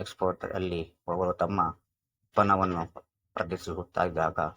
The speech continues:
ಅಮೆರಿಕದ ಟೆಕ್ ವೆಂಚರ್ಸ್ ಎಂಬ ಹೂಡಿಕೆ ಸಂಸ್ಥೆಯ ಸೀನಿಯರ್ ಎಕ್ಸಿಕ್ಯೂಟಿವ್ ಜೋಸೆಫ್ ಕಾಲರ್ ಅವರನ್ನು ಭೇಟಿಯಾದ.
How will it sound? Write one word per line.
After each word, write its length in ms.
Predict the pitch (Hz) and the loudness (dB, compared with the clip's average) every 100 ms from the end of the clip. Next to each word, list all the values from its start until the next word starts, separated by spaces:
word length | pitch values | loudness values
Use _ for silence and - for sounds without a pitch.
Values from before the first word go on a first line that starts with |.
| _ _ - | _ _ -4
ಅಮೆರಿಕದ 1160 | 95 98 92 - - - _ 90 90 85 80 - _ _ - - - | 0 2 0 -4 -12 -12 _ -2 0 0 0 -2 _ _ -20 -14 -4
ಟೆಕ್ 300 | 190 - - - | -4 -4 -14 -2
ವೆಂಚರ್ಸ್ 520 | 98 98 - 92 - | 0 0 0 0 -2
ಎಂಬ 260 | - 95 87 | -6 0 2
ಹೂಡಿಕೆ 480 | 85 95 95 - 95 | 2 0 -4 -2 -6
ಸಂಸ್ಥೆಯ 520 | - 90 - 95 90 82 - _ _ _ _ | -4 -12 -4 0 0 0 -6 _ _ _ _
ಸೀನಿಯರ್ 400 | - 95 101 90 - - | -4 -2 0 0 -4 -16
ಎಕ್ಸಿಕ್ಯೂಟಿವ್ 800 | - - - 101 101 - - 98 - _ _ _ _ _ 101 | -16 -12 -2 0 0 -4 -16 -16 -18 _ _ _ _ _ -4
ಜೋಸೆಫ್ 580 | 92 98 - _ _ | 0 -2 -4 _ _
ಕಾಲರ್ 340 | - 95 95 90 - | 4 6 6 2 -2
ಅವರನ್ನು 580 | 98 95 90 90 87 95 | 0 0 -2 -6 -8 -6
ಭೇಟಿಯಾದ. 460 | 90 87 92 87 | -6 -2 0 0